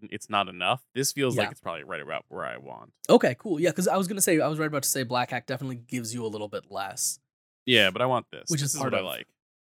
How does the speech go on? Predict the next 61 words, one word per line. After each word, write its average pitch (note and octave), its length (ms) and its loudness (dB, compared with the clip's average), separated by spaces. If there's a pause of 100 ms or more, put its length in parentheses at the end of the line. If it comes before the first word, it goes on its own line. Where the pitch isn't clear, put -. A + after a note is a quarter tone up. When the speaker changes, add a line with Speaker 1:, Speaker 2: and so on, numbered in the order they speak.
(720)
Speaker 1:
I A#2 60 8
Speaker 2:
I - 20 10
Speaker 1:
like C#3 160 10
a C#3+ 60 2
downtime. G#2 640 -4 (540)
I'm D#3 180 6
a - 0 -
Speaker 2:
I G3 40 6
Speaker 1:
sucker D3 320 6
for D3 200 -4
a B2+ 60 2
downtime A2+ 420 0
action. F#2 460 -10 (140)
Speaker 2:
<laughs> - 260 -6
It's F#3 180 6
so G3 120 6
funny F3 200 2
'cause C3+ 120 -4
I D3+ 180 0
hate C#3 280 -2
downtime A2+ 520 -8
ac-, - 80 -18 (240)
actions. G#2 420 -4
Speaker 1:
Uh, - 140 -8 (220)
Speaker 2:
That D3+ 120 6
is, D3+ 60 4
Speaker 1:
they're D#3 80 0
Speaker 2:
like, - 20 0
Speaker 1:
so C#3+ 60 0
Speaker 2:
one D#3+ 80 0
of D3+ 60 -2
the G#3+ 100 0
things G3+ 280 -2
that B2+ 80 -2
Speaker 1:
good. - 0 -
Speaker 2:
I, A#2+ 120 -4
that B2 180 -6
I A#2+ 100 -8
do B2 240 -8
not, A#2 340 -2 (160)
I, C3+ 180 0 (120)
I C#3 100 -4
don't, C3+ 300 -8
I C#3 120 0
know C#3 220 -2
it's, - 380 0 (880)
I C#3 80 2
know D3 120 6
Speaker 1:
Oh, D#3+ 40 8
Speaker 2:
it's - 100 6
Speaker 1:
I - 20 4
Speaker 2:
a D#3 40 4
little C#3 220 2
Speaker 1:
like C#3+ 60 -8
Speaker 2:
bit C#3 200 -4 (720)
l-, - 60 -14 (320)
losing D3+ 340 0
my C#3 120 -2
story C3+ 260 -2
gamer A#2 240 -6
cred, A#2 300 -8